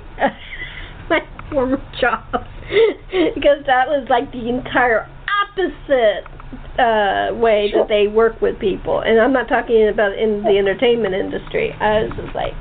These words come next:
Speaker 2: Yeah.
Speaker 1: "That's a
Speaker 2: Well,
Speaker 1: great
Speaker 2: and
Speaker 1: thought. That's a great way to look at it."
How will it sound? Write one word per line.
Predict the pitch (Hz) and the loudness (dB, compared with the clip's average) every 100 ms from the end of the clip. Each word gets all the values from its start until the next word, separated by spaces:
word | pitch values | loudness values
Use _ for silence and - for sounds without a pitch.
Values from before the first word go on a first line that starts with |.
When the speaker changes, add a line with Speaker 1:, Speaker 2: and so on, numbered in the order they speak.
| - | 0
Speaker 2:
Yeah. | 359 359 - - - | 0 0 -4 -12 0
Speaker 1:
"That's | 311 349 | 0 0
a | 440 - 285 | -4 -4 0
Speaker 2:
Well, | 233 262 | 2 4
Speaker 1:
great | 277 262 | 2 2
Speaker 2:
and | 277 294 - - - - - - - - | -2 -10 -18 -18 -18 -16 -16 -16 -8 2
Speaker 1:
thought. | 349 - - | 2 2 -4
That's | 226 247 - | -2 -2 -4
a | |
great | - 254 247 240 - | -10 -2 2 2 0
way | 254 226 214 | 2 4 4
to | |
look | 214 233 294 - | 2 2 0 -4
at | - - | -6 -8
it." | - | -12